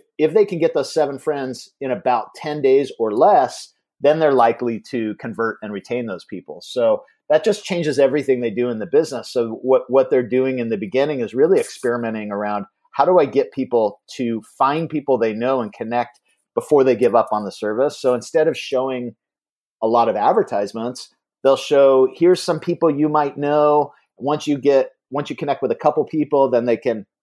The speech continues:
introduce even more people that you might know. And so it's all about trying to get you to that tipping point so that you ultimately become that, that long-term user on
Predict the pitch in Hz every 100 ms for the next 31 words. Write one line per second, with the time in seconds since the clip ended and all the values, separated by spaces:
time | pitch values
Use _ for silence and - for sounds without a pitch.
0 | _ _ _ 151 147 131 135 - 131 107
1 | 107 - 107 101 _ 113 123 131 170 170
2 | 165 - 175 165 156 160 156 151 151 139
3 | 143 143 143 123 120 - 123 120 - _
4 | 120 151 160 147 127 - 139 123 117 127
5 | 123 113 104 - - - 117 - 107 104
6 | - 113 101 101 104 107 98 - _ _
7 | 135 135 135 131 113 110 113 110 104 98
8 | _ _ 120 - 113 110 98 98 - 107
9 | 101 180 - 110 113 110 110 110 98 95
10 | 95 87 80